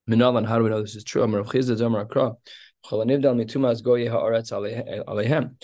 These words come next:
Those who were separated from the Tumas Goyi Haaretz. There's a group of people who were slightly different than the people around them. Those were Avadim, and those were Gerim.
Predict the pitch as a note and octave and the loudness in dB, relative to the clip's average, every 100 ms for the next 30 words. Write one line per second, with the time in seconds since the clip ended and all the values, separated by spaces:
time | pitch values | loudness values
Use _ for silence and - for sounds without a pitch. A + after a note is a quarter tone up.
0 | - - B2+ B2 A#2 A2+ D3 C#3+ B2+ A2+ | -10 2 2 4 2 4 2 4 2 2
1 | A2+ A2 G#2+ C#3+ C3+ A2 - B2 A#2 A2+ | -6 -8 -4 0 2 0 2 2 4 0
2 | A2+ G#2+ - G#2 G#2+ A2+ C3+ C#3 C#3 F#3 | -2 -4 -4 -4 -4 -2 -2 -2 -2 -2
3 | A#2 G2+ - - _ C3 A#2+ A2+ C#3+ C#3+ | 0 -2 -4 -20 _ 2 2 2 4 4
4 | C#3 B2+ C#3 C3 A#2 A#2 A2 A#2+ A#2 A2+ | 4 0 0 0 -4 -4 -4 -6 -4 0
5 | A#2+ B2+ G2 - _ - A2+ A2+ A2+ G#2 | 2 0 -2 -8 _ -2 -2 0 0 -2
6 | G#2 - A2 G#2 G#2 C3 D#3+ - A2+ A#2 | -4 -4 -2 0 -2 -4 -6 -6 -2 0
7 | A#2+ A#2 C3 C3 | 0 2 2 2